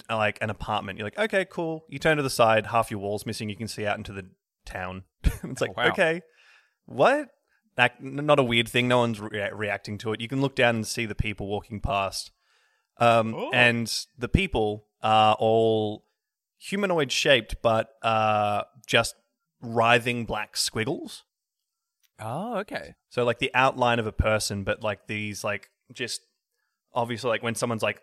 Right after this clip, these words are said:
Speaker 1: on a page, it's going around and around and
Speaker 2: Yeah,
Speaker 1: around
Speaker 2: I
Speaker 1: like
Speaker 2: see.
Speaker 1: that,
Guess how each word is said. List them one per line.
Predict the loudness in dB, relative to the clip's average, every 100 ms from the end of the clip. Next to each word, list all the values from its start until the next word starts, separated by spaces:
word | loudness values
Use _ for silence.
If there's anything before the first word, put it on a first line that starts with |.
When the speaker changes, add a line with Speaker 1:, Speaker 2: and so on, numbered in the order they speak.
| -4
Speaker 1:
on | -2
a | 0
page, | 0 -2
it's | -4
going | -6 -2 -2 0 -2 -4 -4 -4 -6 -6 -8 -8
around | -4 -2 -2
and | 0
around | 2 2
and | 2
Speaker 2:
Yeah, | 0
Speaker 1:
around | 0
Speaker 2:
I | -4
Speaker 1:
like | -6
Speaker 2:
see. | -4
Speaker 1:
that, | -4 -4